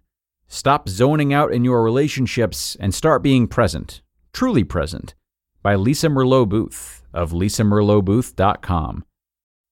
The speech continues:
Hello, everybody, and welcome back to O R D.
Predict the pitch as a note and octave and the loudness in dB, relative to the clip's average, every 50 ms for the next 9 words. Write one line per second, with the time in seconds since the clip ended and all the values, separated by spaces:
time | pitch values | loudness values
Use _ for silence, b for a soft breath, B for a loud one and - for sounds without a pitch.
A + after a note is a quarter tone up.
0 | _ _ _ _ G#3 F3+ E3+ D#3 C3+ B2+ B2 A#2 A2+ G#2+ G2+ G2 F#2+ F#2+ F#2 F#2+ | _ _ _ _ -4 0 2 4 4 6 6 4 4 2 2 0 -2 -2 0 2
1 | F#2+ F#2 F2+ F#2+ F#2+ F#2 G2 G#2+ C#3 D#3+ E3+ C#3 G#2+ G2 G2+ G2+ G2 G2 F#2+ F#2+ | 2 2 2 0 0 0 0 0 0 -2 -2 -2 0 2 0 0 0 0 0 2
2 | G#2 A2 - - - - A2+ A#2 A#2+ A#2+ A#2+ A#2 A2+ G#2+ G2+ B2 D#3+ E3+ C3+ G2 | 0 0 -2 -4 -4 -2 0 0 2 4 4 4 4 2 2 0 0 0 -2 -4
3 | F2 | -6